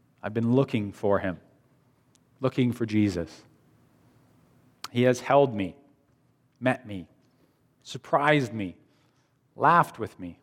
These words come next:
comforted me, strengthened me, cared for me, and cried over me. It only took me the time to see that it was really him. His face is so brilliant,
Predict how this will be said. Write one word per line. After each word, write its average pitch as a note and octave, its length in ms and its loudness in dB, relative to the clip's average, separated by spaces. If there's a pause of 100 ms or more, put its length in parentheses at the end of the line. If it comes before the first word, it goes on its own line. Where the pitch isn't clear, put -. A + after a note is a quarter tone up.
(880)
comforted C3 640 0
me, D#2+ 160 -18 (840)
strengthened C3 640 -2
me, F#2 220 -8 (1080)
cared C#3 380 2
for G#2+ 140 -8
me, F2 260 -8 (720)
and A2+ 160 -8
cried G#2+ 540 2 (160)
over G2 260 0
me. F2 260 -4 (2000)
It C3+ 80 -2
only C#3+ 280 6
took D3+ 260 0
me B2 480 0 (340)
the A2 100 -10
time A2+ 460 0
to A2+ 80 -8
see B2 440 0
that A2+ 120 2
it A2 100 -2
was G#2+ 220 -8
really G#2 300 0
him. G2+ 320 -8 (1700)
His B2+ 140 0
face D#3 420 4
is B2+ 140 -4
so C#3 160 2
brilliant, A#2+ 600 2